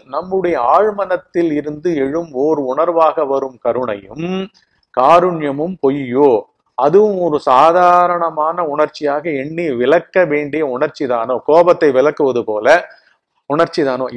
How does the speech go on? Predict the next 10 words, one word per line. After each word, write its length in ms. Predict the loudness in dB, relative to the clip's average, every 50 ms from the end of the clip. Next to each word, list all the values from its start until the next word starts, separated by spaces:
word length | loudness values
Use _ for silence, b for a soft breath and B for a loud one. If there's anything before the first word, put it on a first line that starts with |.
| -2 -2
எல்லா 400 | 0 0 -2 0 2 4 4 4 4 4 4
உணர்ச்சிகளுமே 760 | 4 2 2 0 -2 -6 -4 -4 -2 0 0 0 0 -2 -4 -4 -6 -6 -6
பொய். 220 | -6 -6 -6 -8 -10 -14 _ _ _ _ _ _ _ _ _ _ _ _ _ _ _ _ _ _ _ _ _ _ _ _ _ _ _ _ _ -20 -20 _ _ _ _ _ _ _ _ _ _ _ _ _ _ _ _ _ _ _ _ _ _ _ _ _ -12 -8
நீங்க 240 | -6 -4 -2 -2 -2 -2 0 -2
பண்ணி 240 | -2 -2 -2 -2 -2 0 2 4
பார்த்தீங்கன்னா 580 | 4 4 2 0 -2 -2 -2 -2 -2 -2 -2 -2 -4
தான் 160 | -4 -4 -6 -6
தெரியும். 300 | -8 -8 -8 -8 -6 -6
உள்ள 340 | -4 -4 -4 -2 0 0 -2 -2 0 0
கடந்து 500 | 2 2 2 2 0 0 -2 -2 -2